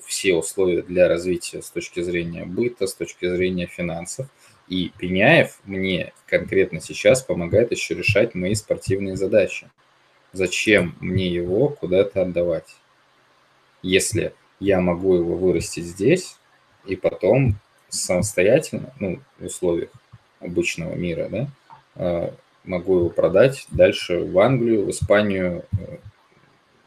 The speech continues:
я думаю, что Бельгия в данном случае не особо рассматривается. То есть, э, можно поменять, наверное, первую букву в команде, и тогда эта команда уже будет из другого чемпионата, да, и не с середины таблицы. Э, вот, и вот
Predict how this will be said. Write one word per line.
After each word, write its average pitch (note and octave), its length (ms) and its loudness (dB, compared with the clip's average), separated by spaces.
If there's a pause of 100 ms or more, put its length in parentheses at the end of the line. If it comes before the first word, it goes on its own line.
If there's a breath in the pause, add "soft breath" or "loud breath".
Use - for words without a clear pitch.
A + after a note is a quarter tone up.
(340)
я F#2 160 2
думаю, F#2 180 -6
что - 180 -16
Бельгия F#2 540 2
в F2+ 60 -10
данном F2+ 240 2
случае F2+ 420 -8
не F2+ 80 -4
особо F2+ 300 0
рассматривается. - 720 -8 (440 soft breath)
То F2+ 60 -6
есть, - 280 -8
э, F2 160 -6
можно F#2 480 -2
поменять, F2+ 440 -2
наверное, F2 500 -4
первую F2 300 0
букву A2+ 320 -4
в - 100 -20
команде, G2 480 -4 (440 soft breath)
и F2 380 -6
тогда F#2 180 0
эта F2 200 0
команда F2 360 -2
уже F2 160 -4
будет F2 340 -4
из F2+ 80 -6
другого F2+ 280 0
чемпионата, - 580 -2
да, F2+ 160 0
и F2+ 160 0
не F2+ 220 -4
с - 60 -12
середины F#2 440 -2
таблицы. F2 520 -6 (720 loud breath)
Э, F2+ 360 -8
вот, F#2 260 -2 (180)
и F2 340 -4
вот E2+ 200 -8